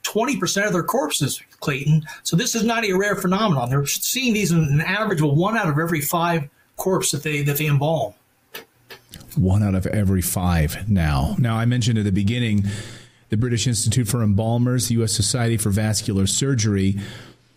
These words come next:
Speaker 2: are continuing to hide information. What can you tell us about that? What are they trying to hide, and how, what has the sort of correspondence been between you and these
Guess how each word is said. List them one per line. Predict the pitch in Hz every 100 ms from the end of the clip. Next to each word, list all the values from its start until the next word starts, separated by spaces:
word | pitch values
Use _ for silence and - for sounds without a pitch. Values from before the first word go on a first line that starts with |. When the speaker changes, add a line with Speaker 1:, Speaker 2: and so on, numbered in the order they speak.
| - -
Speaker 2:
are | - 123
continuing | 113 123 - 208 208
to | 127
hide | 101 139 139
information. | 127 131 113 120 113 123 - 76
What | 92 135
can | 175
you | 190
tell | - 151
us | 135 131
about | 113 107 104
that? | 101 98
What | 110 156
are |
they | 180
trying | - 139 127
to | 107
hide, | 117 113 101 90
and | 87
how, | 110 113
what | 113 - 135
has | 170 -
the | 123 110 104 101
sort | - 117
of | 101 101 - 78 95 -
correspondence | 165 170 147 117 - 135 143 151 104 98 -
been | - 98 98
between | 98 98 113 104
you | 98 101 113 107 -
and | 110 98
these | 95 90 87